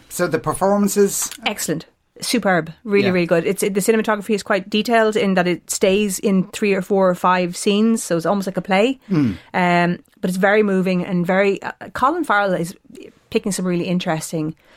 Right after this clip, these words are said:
Speaker 2: uh, art house movies, you
Speaker 1: Yes,
Speaker 2: know, like
Speaker 1: he
Speaker 2: The
Speaker 1: is.
Speaker 2: Lobster
Speaker 1: Yeah.
Speaker 2: and now Banshee as well. Like, and he's, I don't know, he just is, he just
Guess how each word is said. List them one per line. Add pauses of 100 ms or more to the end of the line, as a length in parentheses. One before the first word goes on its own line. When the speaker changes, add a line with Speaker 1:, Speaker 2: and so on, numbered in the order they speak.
(280)
Speaker 2:
uh,
art
house
movies,
you
Speaker 1:
Yes,
Speaker 2:
know,
like
Speaker 1:
he
Speaker 2:
The
Speaker 1:
is.
Speaker 2:
Lobster
Speaker 1:
Yeah.
Speaker 2:
and
now
Banshee
as
well.
Like,
and
he's, (340)
I
don't
know,
he
just
is, (100)
he
just